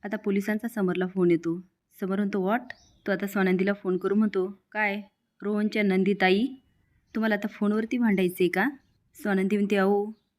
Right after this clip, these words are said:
तुम्ही कचाकचा भांडताय." समर म्हणतो, "मी कचाकचा भांडतोय? अहो नंदिनी ताई, तुम्ही कसं बोलताय?"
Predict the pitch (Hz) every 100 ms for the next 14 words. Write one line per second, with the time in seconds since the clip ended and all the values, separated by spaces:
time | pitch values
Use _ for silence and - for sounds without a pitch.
0 | - 240 220 196 208 226 254 233 202 185
1 | 185 175 - _ _ _ _ _ _ -
2 | 202 196 214 208 202 214 _ _ _ 233
3 | 294 214 196 196 196 190 185 190 208 320
4 | - _ _ _ _ _ _ 175 208 208
5 | 185 196 202 196 185 190 202 - 220 226
6 | 202 196 233 202 175 175 160